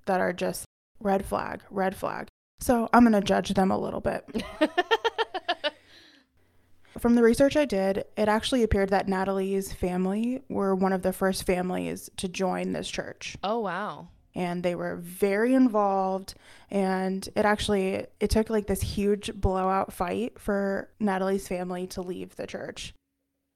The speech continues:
Speaker 1: Natalie's mother, her name is Anselma, and she was very involved in the case.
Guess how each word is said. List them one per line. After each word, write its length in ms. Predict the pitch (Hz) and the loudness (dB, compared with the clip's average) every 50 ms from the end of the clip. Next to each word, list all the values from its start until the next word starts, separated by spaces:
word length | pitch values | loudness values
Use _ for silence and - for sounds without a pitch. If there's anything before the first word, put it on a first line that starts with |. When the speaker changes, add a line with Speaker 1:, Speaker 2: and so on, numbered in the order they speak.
| _ _ - - | _ _ -8 -2
Speaker 1:
Natalie's 340 | - 220 220 240 262 269 247 | 2 2 4 6 4 6 6
mother, 240 | 233 202 196 202 196 | 4 4 4 2 0
her 100 | 196 214 | 2 2
name 200 | 214 214 214 208 | 4 4 4 4
is 400 | 202 202 196 196 196 196 - - - _ _ _ - | 4 4 2 2 0 -2 -6 -12 -16 _ _ _ -2
Anselma, 720 | - 208 202 196 - - 214 196 202 190 185 185 202 277 - - _ _ _ - - - | 0 2 2 2 2 0 0 2 2 0 0 -2 -2 -4 -6 -8 _ _ _ -20 -14 -6
and 440 | - 214 202 196 196 196 196 214 - - - - | -4 -2 -2 0 0 -2 -4 -4 -8 -12 -12 -10
she 240 | - - - 247 247 | -6 -2 0 0 2
was 360 | 240 240 220 214 208 208 - - | 4 4 2 2 0 -4 -8 -14
very 640 | - 196 185 180 185 196 190 190 190 190 190 190 202 | -14 -14 -8 -2 0 0 2 2 0 0 -2 -2 -2
involved 580 | - 190 190 185 190 190 - - - - - - - - _ - - | 0 0 0 -2 -2 -6 -6 -8 -10 -12 -14 -18 -20 -20 _ -10 -2
in 120 | - 202 | 0 0
the 80 | 202 196 | 0 0
case. 520 | 185 - 196 185 185 185 185 - - - | 0 -2 -2 -2 -2 -2 -4 -6 -12 -14